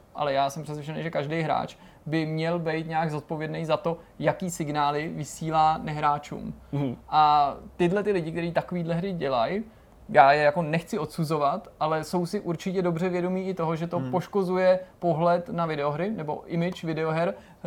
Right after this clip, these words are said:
Speaker 1: eh, z pohledu nehráčů, z pohledu
Speaker 3: Hmm.
Speaker 1: většinové společnosti, že z toho chytnou mainstreamový média, že z toho chytne bulvár a že to uškodí hrám jako takovým, protože ty hry, jakkoliv tady s náma jsou už pár desítek let, jsou příliš malým médiem a velice špatně těmhle kauzám odolávají,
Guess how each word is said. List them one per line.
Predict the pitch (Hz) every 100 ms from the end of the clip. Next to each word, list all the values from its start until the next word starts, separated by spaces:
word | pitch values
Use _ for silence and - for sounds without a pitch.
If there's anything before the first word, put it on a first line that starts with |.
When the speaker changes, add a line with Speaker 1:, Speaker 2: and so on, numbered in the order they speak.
| 160 156
Speaker 1:
eh, | 156
z |
pohledu | - 156 160 165 160
nehráčů, | 151 147 151 - - 175 220
z | -
pohledu | 156 160 160 160
Speaker 3:
Hmm. | 123
Speaker 1:
většinové | 160 156 170 170
společnosti, | 180 160 147 - 151 - 175
že |
z | 175
toho | 175 170 - -
chytnou | 160 185 196
mainstreamový | 185 170 170 175 175 175
média, | 175 170 165 165 - -
že | 165
z | 151
toho | 185
chytne | 170 175 180
bulvár | 151 151 175
a | 156
že | 165
to | -
uškodí | 185 - 190
hrám | 175 170 170
jako | 175 208
takovým, | 180 - 165 156 170 202 - -
protože | - 165 165 175
ty |
hry, | 160 175 196 247
jakkoliv | 165 165 - 180 170
tady | 160
s | -
náma | 165 160
jsou | 175
už | 170
pár | 175 160
desítek | 165 185 175 160
let, | 160 180 - -
jsou | 160
příliš | - 196 202 -
malým | 175 185
médiem | 160 151 165 175
a | 147
velice | 170 175
špatně | 170 - 175 - 170 165 - -
těmhle | 170 170 170
kauzám | 165 160 175 170 -
odolávají, | 165 165 165 143 147 143 160